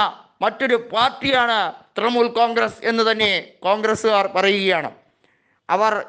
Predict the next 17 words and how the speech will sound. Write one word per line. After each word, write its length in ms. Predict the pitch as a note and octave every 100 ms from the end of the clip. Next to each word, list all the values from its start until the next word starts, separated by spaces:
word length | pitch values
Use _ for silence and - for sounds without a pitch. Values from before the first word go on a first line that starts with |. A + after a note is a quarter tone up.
| E3+ G3+
ഏകാധിപതിയാണ് 800 | A#3+ B3+ B3 A#3 A#3+ A#3+ B3 B3+ A3+
എന്ന് 140 | A#3 A3+
മാത്രമല്ല, 400 | A#3 A#3 A#3 A3 F#3 C#3+ - _ _ -
കൃത്യമായും 600 | A3 C4+ C4 B3 A#3+ A3 G#3+
ബി 80 | A#3 A#3
ജെ 80 | A3+
പിയുടെ 180 | G#3+ A3
അജണ്ട 260 | G#3+ A#3 A3 F#3+ - - _ -
അതേ 160 | E3+ A#3 C4+
രീതിയിൽ 280 | C4 B3+ A#3+ A3+
തന്നെ 200 | A#3 A3+ F#3+ - _ -
ഇംപ്ലിമെന്റ് 460 | G#3+ C4 B3+ B3+ A#3+ G3+
ചെയ്യാൻ 240 | A#3 A3 F3
ശ്രമിക്കുന്ന 440 | A3+ A#3+ B3 B3 A3+ D#3 - -
ഒരു 100 | G#3+ G#3+
നേതാവ് 320 | A3 B3 A#3+ A#3
കൂടിയാണ് 400 | A#3 A3+ G#3+ G3+